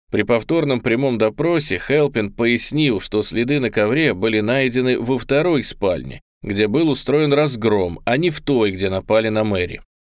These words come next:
Судья Тайнан вскоре закрыл заседание до полвторого, после чего Хелпин собирался представить следующее дело.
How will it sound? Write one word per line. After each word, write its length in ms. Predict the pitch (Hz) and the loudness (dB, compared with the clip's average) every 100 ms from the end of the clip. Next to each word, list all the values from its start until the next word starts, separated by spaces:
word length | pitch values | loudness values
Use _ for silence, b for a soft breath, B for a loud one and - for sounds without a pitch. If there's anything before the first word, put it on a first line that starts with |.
| _ | _
Судья 400 | - 120 156 202 | -2 0 2 0
Тайнан 400 | 156 190 165 127 | 0 0 0 -2
вскоре 320 | - 147 135 | -2 -2 0
закрыл 400 | 107 107 110 113 | 0 0 0 0
заседание 720 | 101 95 98 110 135 131 123 | 0 -2 0 2 2 2 0
до 240 | 92 120 127 | 0 -2 -2
полвторого, 840 | 120 113 - 123 135 131 107 85 | 0 0 0 0 2 2 2 -2
после 400 | 82 107 101 101 | -2 -2 0 -2
чего 280 | 101 107 107 | -2 0 0
Хелпин 520 | 95 151 151 147 135 | 0 -2 0 0 -2
собирался 600 | - 160 160 147 135 127 | -2 -2 0 2 0 -2
представить 720 | - 107 - - 120 110 104 - | -2 -2 -2 0 2 2 0 -6
следующее 720 | - 147 139 92 85 - 90 | -4 0 0 0 -4 -6 -6
дело. 380 | 82 80 - - | -8 -12 -14 -20